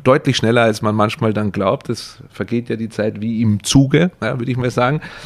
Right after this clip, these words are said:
Ähm, aber was ich wirklich empfehlen kann, ist, insbesondere wenn man mal, äh, vielleicht einen schönen Tag hat und, und ein bisschen die Gedanken schweifen lässt,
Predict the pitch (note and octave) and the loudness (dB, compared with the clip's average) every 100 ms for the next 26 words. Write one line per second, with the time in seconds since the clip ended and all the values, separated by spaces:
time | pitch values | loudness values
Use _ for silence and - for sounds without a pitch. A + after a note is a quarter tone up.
0 | - - - A2+ A#2+ A2 - G#2+ A2+ A#2+ | -16 -10 -2 0 0 -4 -6 -2 0 0
1 | C#3+ B2 D3+ C#3 C3 - G#2+ B2+ B2+ B2 | 2 2 2 0 0 2 0 2 0 2
2 | B2 A#2+ - - - - A2+ A#2 A#2 A2+ | 2 0 -6 -20 -6 -2 -2 0 2 4
3 | A#2 A2 A2+ A2 A2 A2 G#2+ A2 - G2 | 4 4 2 2 2 2 0 -4 -14 -10
4 | G2+ A2 G2+ G2+ G#2+ - A2+ A2 G#2 A#2+ | -4 -2 0 0 -2 0 0 0 0 0
5 | A#2+ A2+ A2 G#2 A#2+ G#2+ G2+ G2 G#2 G#2 | -2 -4 -4 -6 -8 -10 -8 -8 -8 -4
6 | G#2 G2+ G2 - - - - - G#2+ A2+ | -2 -2 -4 -12 -20 -20 -16 -6 0 2
7 | G2+ A2+ - B2+ G2 F#2 - A#2+ A2+ A2 | 2 0 0 0 2 2 2 2 2 2
8 | - | -6